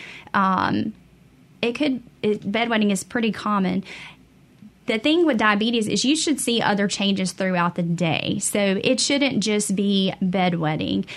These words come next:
It should be, uh, ex-, like, that they have the polyuria, go into the bathroom more frequently during the day as well, not just at night. You may also notice that they're drinking more, like I was saying, the polydipsia.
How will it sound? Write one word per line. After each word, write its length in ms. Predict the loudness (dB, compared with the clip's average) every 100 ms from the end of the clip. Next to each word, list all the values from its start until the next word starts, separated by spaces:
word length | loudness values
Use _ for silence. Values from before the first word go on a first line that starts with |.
| -14
It 220 | -2 0 0
should 240 | 2 2
be, 280 | 2 2 2
uh, 180 | 0 -2 -2
ex-, 320 | 0 0 -4 -2
like, 300 | -2 -2 -2
that 160 | -2
they 140 | 0 0
have 200 | 0 0
the 80 | 0
polyuria, 920 | 0 2 2 2 2 2 2 2 2
go 120 | 2
into 200 | 0 0
the 80 | 0
bathroom 400 | 2 2 2 2
more 160 | 2 0
frequently 500 | -2 -2 -2 2 2
during 280 | 2 2
the 100 | 2
day 400 | 2 2 2 2
as 180 | 0 0
well, 300 | 0 2 2
not 260 | 2 0 0
just 240 | -2 -2
at 120 | -2
night. 400 | 0 0 0 -4 -8 -16 -8
You 120 | 0 2
may 160 | 2
also 320 | 2 0 0
notice 260 | 0 0 0
that 80 | -2
they're 140 | 0
drinking 560 | 0 2 2 2 2 2
more, 260 | 2 2 0
like 220 | -2 0
I 80 | 0
was 180 | -2
saying, 300 | 0 0 0
the 80 | 0
polydipsia. 920 | -2 -2 0 0 -2 -6 -6 -4 -4